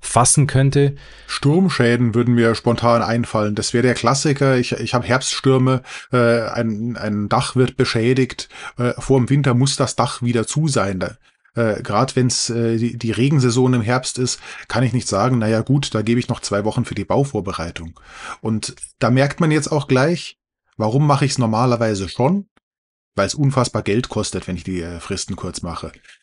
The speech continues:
Speaker 2: Jeder von uns kennt das privat. Wenn man Handwerker Notdienst ruft, dann, äh, kostet das alles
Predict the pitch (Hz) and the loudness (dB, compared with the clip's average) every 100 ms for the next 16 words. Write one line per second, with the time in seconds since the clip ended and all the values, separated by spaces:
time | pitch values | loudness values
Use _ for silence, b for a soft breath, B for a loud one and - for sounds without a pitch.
0 | _ 123 139 147 135 127 139 - 131 127 | _ 2 2 4 2 2 2 0 0 0
1 | 113 123 101 87 117 101 95 101 127 127 | 0 0 0 0 -2 -4 -2 0 0 0
2 | 123 120 123 135 143 - 123 127 - B | 2 2 2 2 2 2 2 2 -2 B
3 | B B - 113 113 117 117 123 - 135 | B B -4 0 0 0 -2 -4 -2 0
4 | 139 143 120 - - 127 123 - - | 0 0 -2 -2 0 2 2 -2 -4